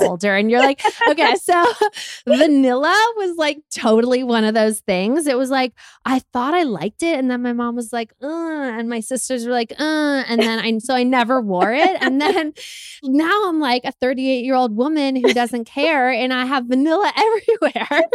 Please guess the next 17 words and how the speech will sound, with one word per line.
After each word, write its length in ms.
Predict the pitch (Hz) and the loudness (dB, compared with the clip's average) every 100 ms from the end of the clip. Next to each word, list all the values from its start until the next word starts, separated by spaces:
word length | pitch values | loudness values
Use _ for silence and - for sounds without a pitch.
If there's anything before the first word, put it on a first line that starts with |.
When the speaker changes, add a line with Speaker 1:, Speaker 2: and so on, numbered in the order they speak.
| 427 | 2
Speaker 2:
That 180 | 339 311 | 4 4
is 140 | 359 | 2
so 200 | 494 349 | 2 2
funny. 240 | 339 349 214 | 2 0 0
Also, 280 | 294 240 202 | -2 -2 0
vanilla 460 | 220 220 214 240 | 0 2 2 0
was, 200 | 233 214 | 0 -2
like, 160 | 214 190 | -2 -4
one 260 | 185 190 185 | -4 -6 -6
category, 680 | - 180 175 180 170 175 165 | -6 -6 -4 -2 -2 -2 -2
and 220 | 175 180 | -4 -4
then 160 | 175 | -4
I 140 | 175 190 | -4 -4
wanted, 500 | 180 175 180 214 196 | -2 -2 -2 -6 -4
like, 160 | 185 180 | -4 -4
the 80 | 190 | -4
most 340 | 180 175 | -2 -4